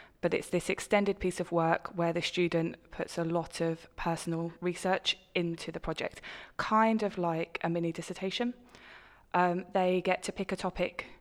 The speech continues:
that's completely free choice. Um, it could be something they really want to pursue. They have support from a member of staff, um, at the school,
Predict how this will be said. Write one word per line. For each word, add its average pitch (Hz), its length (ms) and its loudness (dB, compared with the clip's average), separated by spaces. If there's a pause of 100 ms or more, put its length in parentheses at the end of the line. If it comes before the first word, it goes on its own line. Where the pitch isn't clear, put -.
(880)
that's - 220 -2
completely 180 400 -4
free 180 180 -4
choice. - 520 0
Um, 170 160 0
it - 60 -10
could - 60 -12
be 170 60 -4
something 170 280 -6
they 160 120 -4
really 165 180 -2
want 165 200 -4
to - 60 -14
pursue. 190 420 0 (600)
They 170 200 2
have 170 420 -2
support - 500 -2
from 175 220 -2
a 170 40 -2
member 165 320 -2
of 156 100 -8
staff, 160 540 -6
um, 160 300 -8
at - 80 -8
the 190 80 -4
school, 202 480 6